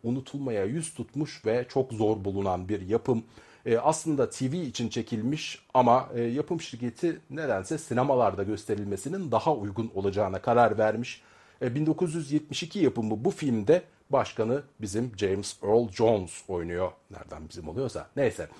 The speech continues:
E, ben bulmak için yıllarca uğraşmıştım. Aynı acıları sizin de çekmenize gönlüm razı gelmediğinden, e, bu filmi izleyebileceğiniz bir YouTube linkini açıklamalar bölümüne koyacağım.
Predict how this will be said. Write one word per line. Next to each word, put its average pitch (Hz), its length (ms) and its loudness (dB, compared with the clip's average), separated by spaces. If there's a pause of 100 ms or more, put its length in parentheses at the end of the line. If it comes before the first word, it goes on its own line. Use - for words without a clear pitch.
(140)
E, 107 120 0
ben 147 280 6
bulmak 135 300 0
için 127 240 -4
yıllarca 123 520 2
uğraşmıştım. 113 800 -2
Aynı 135 320 0
acıları 117 400 -4
sizin 127 360 -4
de 107 100 -6
çekmenize 113 540 -2
gönlüm 117 440 -2
razı 104 260 -2
gelmediğinden, 120 1000 0 (280)
e, 120 200 -2
bu 120 60 -4
filmi 117 300 -4
izleyebileceğiniz 107 1080 -6
bir 110 140 -4 (240)
YouTube 110 520 -6
linkini 117 520 -4 (140)
açıklamalar 104 720 -4
bölümüne 110 400 -2
koyacağım. 110 580 -2